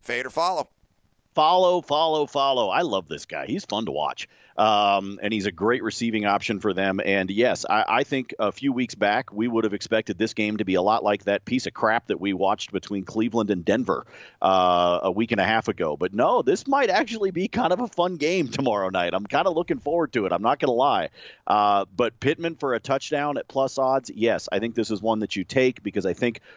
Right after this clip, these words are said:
Speaker 2: over the course of the next few weeks as we go through the season, we may see this number tick down a bit. It'll stay at plus odds,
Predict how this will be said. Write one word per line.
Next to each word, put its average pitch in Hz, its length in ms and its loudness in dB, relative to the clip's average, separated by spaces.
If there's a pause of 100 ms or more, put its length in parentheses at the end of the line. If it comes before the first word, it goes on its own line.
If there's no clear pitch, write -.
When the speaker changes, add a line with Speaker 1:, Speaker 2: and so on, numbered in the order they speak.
Speaker 2:
over 107 160 0
the 107 80 0
course 131 240 0
of 113 80 0
the 101 80 0
next 107 180 -4
few 123 180 0
weeks 104 280 0
as 90 80 -4
we 98 100 0
go 95 160 2
through 104 240 -4
the 90 80 2
season, 87 380 0
we 90 100 -2
may 98 160 2
see 107 220 0
this 92 180 2
number 95 220 0
tick - 260 -2
down 95 260 2
a 90 60 2
bit. 80 160 0
It'll 95 160 -2
stay 160 240 2
at - 140 -2
plus 117 240 0
odds, 92 340 0